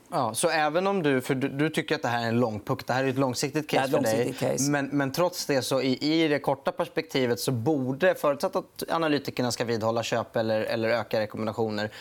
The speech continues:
Speaker 1: så borde det komma lite nyheter här kommande veckor om
Speaker 2: Ja, jag, jag, jag tror
Speaker 1: rikkursökningar.
Speaker 2: in-, jag tror inte det kommer kommande veckor. För
Speaker 1: Kommande
Speaker 2: att, eh,
Speaker 1: månader?
Speaker 2: eh, jaha,
Speaker 1: Ja.
Speaker 2: att,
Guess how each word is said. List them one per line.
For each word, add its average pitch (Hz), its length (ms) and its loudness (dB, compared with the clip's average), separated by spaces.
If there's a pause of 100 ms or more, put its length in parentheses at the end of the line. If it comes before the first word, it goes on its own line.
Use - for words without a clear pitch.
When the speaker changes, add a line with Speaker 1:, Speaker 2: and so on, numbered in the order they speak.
(120)
Speaker 1:
så - 160 0
borde 120 340 0
det 139 60 0
komma 131 240 0
lite 110 340 0 (120)
nyheter 170 720 2
här 143 260 2
kommande 135 400 0
veckor 123 340 0
om 120 200 2
Speaker 2:
Ja, 123 60 2 (140)
jag, 151 120 2 (220)
jag, - 0 -
jag 175 140 2
tror 147 180 2
Speaker 1:
rikkursökningar. 214 340 2
Speaker 2:
in-, - 140 0
jag 190 120 4
tror 226 120 2
inte 196 140 0
det 185 40 4
kommer 156 260 2
kommande 147 400 2
veckor. 165 500 0
För 110 140 0
Speaker 1:
Kommande 147 280 0
Speaker 2:
att, 151 60 2
eh, 139 40 4
Speaker 1:
månader? 135 380 2
Speaker 2:
eh, 135 120 2
jaha, 165 420 2
Speaker 1:
Ja. 165 60 2
Speaker 2:
att, 165 80 0